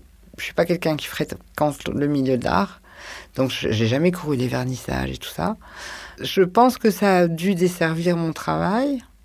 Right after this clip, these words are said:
Je crois que le travail était ati-, est assez atypique. Bon, mais certains de mes, mes galeristes m'ont dit, « C'est un travail atypique. Il y a tellement différentes manières de lire parce que <clears throat> toutes les pièces qui sont, par exemple, à la Heinec, dans un milieu liturgique,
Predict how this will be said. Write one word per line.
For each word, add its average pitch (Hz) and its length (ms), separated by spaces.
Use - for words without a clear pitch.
Je 165 120
crois 196 240
que 247 100
le 220 80
travail 185 300
était 208 200
ati-, 156 280
est 180 140
assez 180 240
atypique. 180 600
Bon, 156 160
mais 131 220
certains 185 300
de 214 60
mes, 175 180
mes 156 140
galeristes 175 340
m'ont 170 140
dit, « 196 240
C'est - 160
un 170 100
travail 202 300
atypique. 190 720
Il - 60
y 170 60
a 165 60
tellement 233 400
différentes 185 800
manières 180 480
de 175 120
lire 175 260
parce 180 200
que - 200
<clears throat> 160 600
toutes 196 200
les 196 100
pièces 180 460
qui - 100
sont, 165 280
par 151 140
exemple, 147 320
à 151 60
la 143 140
Heinec, 131 400
dans 196 240
un 208 60
milieu 185 420
liturgique, 151 800